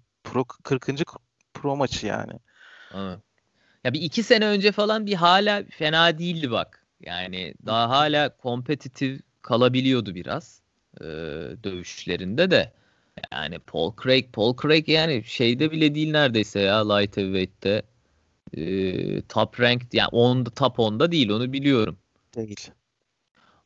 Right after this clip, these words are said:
Speaker 2: Ondan sonra tamam, Gigi Susui ama onun da çok yenilgisi var. Yani o da çok, e, iniş çıkışlar yaşayan bir dövüşçü. O da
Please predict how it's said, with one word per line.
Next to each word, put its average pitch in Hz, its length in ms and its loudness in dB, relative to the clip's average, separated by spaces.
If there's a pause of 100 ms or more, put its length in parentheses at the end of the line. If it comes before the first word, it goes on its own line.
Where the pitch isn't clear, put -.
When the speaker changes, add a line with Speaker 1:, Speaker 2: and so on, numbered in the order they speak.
Speaker 2:
Ondan 85 420 -6
sonra 143 320 -6
tamam, 143 440 2
Gigi 110 360 -2
Susui 110 600 -2
ama 151 260 2
onun 143 260 0
da 180 100 2
çok - 360 -4
yenilgisi 147 600 -2
var. 151 240 6
Yani 135 380 2
o 135 140 0
da 156 80 0
çok, 135 240 -2 (200)
e, 104 360 0
iniş 113 320 -2
çıkışlar - 500 0
yaşayan 107 480 -2
bir 104 80 -10
dövüşçü. 107 520 -4 (760)
O 107 140 0
da 110 100 4